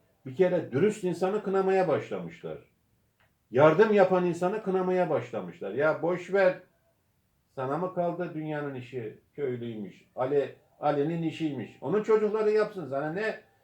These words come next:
gereği var da sen kendi canını üzüyorsun, tatlı canını.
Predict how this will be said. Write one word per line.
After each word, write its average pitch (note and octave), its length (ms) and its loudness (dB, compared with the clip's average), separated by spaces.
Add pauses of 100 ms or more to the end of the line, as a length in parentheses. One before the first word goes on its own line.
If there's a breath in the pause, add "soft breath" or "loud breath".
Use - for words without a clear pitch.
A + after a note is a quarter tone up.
(140 soft breath)
gereği G#3 420 6
var F#3+ 220 6
da F3+ 100 4
sen E3+ 260 -4
kendi D3+ 300 -4
canını C#3+ 340 2
üzüyorsun, B2 680 -4
tatlı C3+ 400 0
canını. G2 580 -4